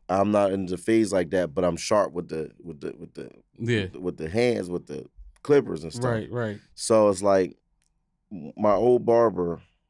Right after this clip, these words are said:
Speaker 1: uh, Van that used to work at
Speaker 2: Yeah, Big
Speaker 1: Extravagant.
Speaker 2: Van.
Speaker 1: Big
Speaker 2: Shout out to
Speaker 1: Van.
Speaker 2: Big Van. Shout
Speaker 1: Big
Speaker 2: out to
Speaker 1: Van.
Speaker 2: Big
Speaker 1: And, you
Speaker 2: Van.
Speaker 1: know,
Speaker 2: Yeah.
Speaker 1: Rondell and them brothers
Speaker 2: Yeah,
Speaker 1: at, at
Speaker 2: yeah.
Speaker 1: over, and they was connected with all them brothers in
Speaker 2: Yeah, yeah.
Speaker 1: Sicklerville. It's like, this is
Speaker 2: Right.
Speaker 1: a small world.
Speaker 2: Small world.
Speaker 1: And I'm getting
Speaker 2: Yeah.
Speaker 1: cut out in the wall.
Speaker 2: Right.
Speaker 1: You know what I'm saying? And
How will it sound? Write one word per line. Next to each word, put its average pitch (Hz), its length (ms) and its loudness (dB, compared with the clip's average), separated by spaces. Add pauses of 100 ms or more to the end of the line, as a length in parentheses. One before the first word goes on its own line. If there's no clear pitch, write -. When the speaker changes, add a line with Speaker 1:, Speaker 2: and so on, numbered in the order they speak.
(800)
Speaker 1:
uh, 78 480 -2 (540)
Van 95 380 0
that 87 120 0
used 78 160 -14
to 85 60 -16
work 87 220 -8
at 80 160 -10
Speaker 2:
Yeah, 117 240 4
Big 151 160 2
Speaker 1:
Extravagant. 156 60 -4
Speaker 2:
Van. 160 260 2
Speaker 1:
Big 98 60 -6
Speaker 2:
Shout 156 200 0
out 143 100 2
to 113 40 4
Speaker 1:
Van. 113 140 4
Speaker 2:
Big 127 160 2
Van. 143 320 -2
Shout 156 240 -2
Speaker 1:
Big 139 40 0
Speaker 2:
out 131 100 0
to 117 40 6
Speaker 1:
Van. 117 220 4
Speaker 2:
Big 123 100 -2
Speaker 1:
And, 147 140 4
you 113 60 4
Speaker 2:
Van. - 0 -
Speaker 1:
know, 104 180 4
Speaker 2:
Yeah. 101 80 2
Speaker 1:
Rondell 110 400 4
and 117 80 0
them 107 100 0
brothers 107 320 0
Speaker 2:
Yeah, 160 120 4
Speaker 1:
at, 139 120 2
at 117 220 2
Speaker 2:
yeah. 107 40 -8
Speaker 1:
over, 107 260 0
and 101 120 0
they 120 80 4
was 135 300 0
connected 123 460 2
with 123 120 6
all 127 140 6
them 131 180 2
brothers 135 340 2
in 143 60 2 (100)
Speaker 2:
Yeah, 143 60 2
yeah. 147 80 6
Speaker 1:
Sicklerville. 117 300 4
It's 113 100 2
like, 127 140 2
this 120 200 0
is 110 80 -4
Speaker 2:
Right. 135 180 2
Speaker 1:
a - 20 -4
small 120 320 2
world. 131 320 4
Speaker 2:
Small 123 360 0
world. 127 200 -4
Speaker 1:
And 104 100 2
I'm 123 140 4
getting 117 240 2
Speaker 2:
Yeah. 110 60 -4
Speaker 1:
cut 120 160 2
out 113 220 2
in 131 120 4
the 117 80 4
wall. 107 420 2 (100)
Speaker 2:
Right. 113 280 -2
Speaker 1:
You 110 100 6
know 110 80 6
what 110 100 2
I'm 107 120 0
saying? 117 380 0
And 98 380 2